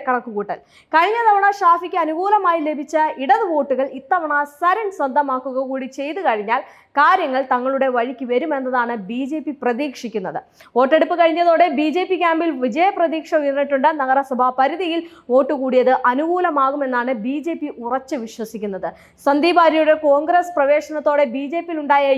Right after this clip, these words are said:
യോജിപ്പ് ഗുണം ചെയ്തുവെന്നാണ് നേതാക്കൾ കരുതുന്നത്. പെരിയാരി പഞ്ചായത്തിലടക്കം യു ഡി എഫ് വോട്ട് വലിയ തോതിൽ ബി ജെ പിക്ക് കിട്ടിയെന്നും വിലയിരുത്തുന്നുണ്ട്. രണ്ടായിരത്തി അഞ്ഞൂറിനും നാലായിരത്തിനും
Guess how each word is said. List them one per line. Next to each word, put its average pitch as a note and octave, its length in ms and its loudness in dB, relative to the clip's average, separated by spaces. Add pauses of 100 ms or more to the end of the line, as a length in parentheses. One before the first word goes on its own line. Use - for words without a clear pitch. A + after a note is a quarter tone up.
(120)
യോജിപ്പ് D#4 420 0 (140)
ഗുണം C#4+ 200 -4 (120)
ചെയ്തുവെന്നാണ് C4+ 540 -2 (360)
നേതാക്കൾ C4 360 0 (100)
കരുതുന്നത്. G3+ 440 -4 (100)
പെരിയാരി F#4 460 2
പഞ്ചായത്തിലടക്കം D#4+ 720 2 (320)
യു D4+ 140 0
ഡി F4 100 2
എഫ് E4 220 -4
വോട്ട് C#4+ 220 2 (100)
വലിയ D#4+ 320 0 (120)
തോതിൽ C#4+ 280 -2 (120)
ബി B3 160 -4
ജെ C#4 140 -4
പിക്ക് C#4 260 -10
കിട്ടിയെന്നും B3 480 -2
വിലയിരുത്തുന്നുണ്ട്. F#3+ 600 -4 (400)
രണ്ടായിരത്തി F4 520 4
അഞ്ഞൂറിനും E4 440 0 (100)
നാലായിരത്തിനും F#4 640 2